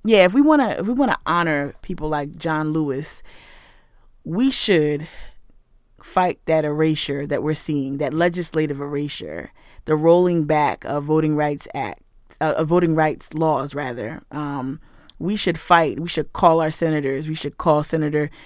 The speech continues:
Tim Scott and Senator Lindsey Graham and tell them to advocate, um, for the legislation that has passed the House almost two years ago.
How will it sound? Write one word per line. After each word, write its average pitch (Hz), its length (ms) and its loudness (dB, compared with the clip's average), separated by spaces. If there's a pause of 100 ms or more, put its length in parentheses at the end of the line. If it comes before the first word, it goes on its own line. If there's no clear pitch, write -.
(160)
Tim 180 240 -2
Scott 151 460 -2
and 147 100 -10
Senator 151 540 0 (420)
Lindsey 175 380 2
Graham 160 680 0
and 147 180 -6
tell 196 280 0
them 156 220 -2
to - 220 -6
advocate, 151 680 -2 (480)
um, 131 480 -10 (320)
for - 240 -6
the 160 100 2
legislation 160 960 0 (220)
that 156 140 -2
has 151 240 -2
passed 156 340 -2
the 160 120 -6
House 151 320 -2
almost 165 380 -2
two 233 160 -4
years 208 300 2
ago. 135 400 -6